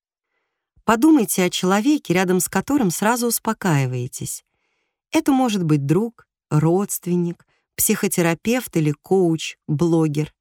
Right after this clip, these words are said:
Такие люди всегда знают, что сказать. Один только их голос заставляет дышать глубже. Их слова — как бальзам на сердце, мед для души. Это пример капхи,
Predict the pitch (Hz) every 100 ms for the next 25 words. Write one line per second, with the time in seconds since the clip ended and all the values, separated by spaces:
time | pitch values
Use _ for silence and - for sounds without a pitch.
0 | _ _ _ _ _ _ - 180 - 196
1 | 208 247 185 - 180 170 180 160 165 208
2 | 220 - - 170 - 170 147 135 135 _
3 | _ _ _ _ _ _ _ - 196 240
4 | 262 247 233 - 247 233 220 190 196 254
5 | 233 151 143 156 - 170 185 226 190 170
6 | - 180 170 165 165 131 127 127 _ _
7 | _ _ _ _ _ _ 240 240 - -
8 | 190 185 214 226 - _ _ _ _ -
9 | 190 165 202 208 196 247 240 233 202 -
10 | 135 - - 131 123 _ _ 170 180 196
11 | 214 - _ 151 160 160 156 - - 131
12 | - _ _ _ - 349 285 - 190 190
13 | 233 - - 160 139 - - 131